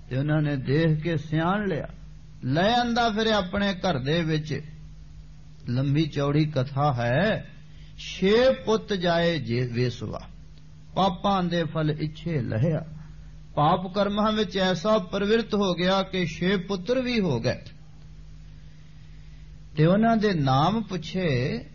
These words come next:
ਤੇ ਉਹਨਾਂ ਦੇ ਨਾਮ ਵੀ ਉਸ ਨੇ ਕਿਸੇ ਦਾ ਕੋਈ, ਕਿਸੇ ਦਾ ਕੋਈ। ਜਿਵੇਂ ਅੱਜ ਕੱਲ੍ਹ ਕੁੱਤਿਆਂ ਦੇ ਨਾਂ ਹੁੰਦੇ, ਇਹੋ ਜਿਹੇ ਅਸੀਂ ਬੱਚਿਆਂ ਦੇ ਨਾਂ ਰੱਖਦੇ ਹਾਂ। ਪਹਿਲੇ ਜ਼ਮਾਨੇ ਦੇ ਵਿੱਚ ਸੰਤਾਂ ਦੇ, ਭਗਤਾਂ ਦੇ,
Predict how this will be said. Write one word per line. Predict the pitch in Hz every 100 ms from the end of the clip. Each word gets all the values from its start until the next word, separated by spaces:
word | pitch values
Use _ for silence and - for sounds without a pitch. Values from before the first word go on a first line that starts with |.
| - - - - - - -
ਤੇ |
ਉਹਨਾਂ | 131 156 160 170
ਦੇ | 165
ਨਾਮ | 143 123 135 165
ਵੀ | 185 185 170
ਉਸ | 151 127
ਨੇ | 147 147
ਕਿਸੇ | 139 131 123 135
ਦਾ | 131 123
ਕੋਈ, | 113 - 160 160 98 -
ਕਿਸੇ | 127 147 143
ਦਾ | 135 131
ਕੋਈ। | 131 120 120 - - 101
ਜਿਵੇਂ | 107 131 151
ਅੱਜ | 139 131
ਕੱਲ੍ਹ | 143 156
ਕੁੱਤਿਆਂ | 151 160 - 165 175
ਦੇ | 175 180
ਨਾਂ | 165 156
ਹੁੰਦੇ, | 170 147 165
ਇਹੋ | 160 165
ਜਿਹੇ | 156 151
ਅਸੀਂ | 143
ਬੱਚਿਆਂ | 135 135 131 135 135
ਦੇ | 131
ਨਾਂ | 127 113 110
ਰੱਖਦੇ | 98 98 - 65
ਹਾਂ। | - - - - - - - - - - - -
ਪਹਿਲੇ | 156 208 240
ਜ਼ਮਾਨੇ | 196 180 165 170 190
ਦੇ | 190 190
ਵਿੱਚ | 185 180
ਸੰਤਾਂ | 165 - 151 170 175 165 127
ਦੇ, | 110 123 151 -
ਭਗਤਾਂ | 120 110 143 147
ਦੇ, | 127 107 101